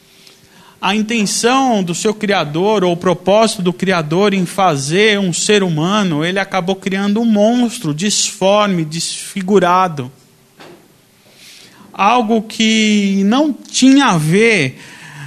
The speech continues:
com a, a, a ideia principal, o escopo principal.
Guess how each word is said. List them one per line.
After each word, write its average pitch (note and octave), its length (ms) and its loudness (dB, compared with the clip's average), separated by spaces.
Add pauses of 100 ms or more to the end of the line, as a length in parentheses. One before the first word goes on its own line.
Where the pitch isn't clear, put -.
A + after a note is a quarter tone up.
(800)
com A#3+ 260 4
a, A#3+ 180 2
a, A3 400 -2
a A3+ 60 0
ideia A3 460 0
principal, F#3+ 600 0
o G#3 60 2
escopo A3 540 0
principal. B2+ 760 -6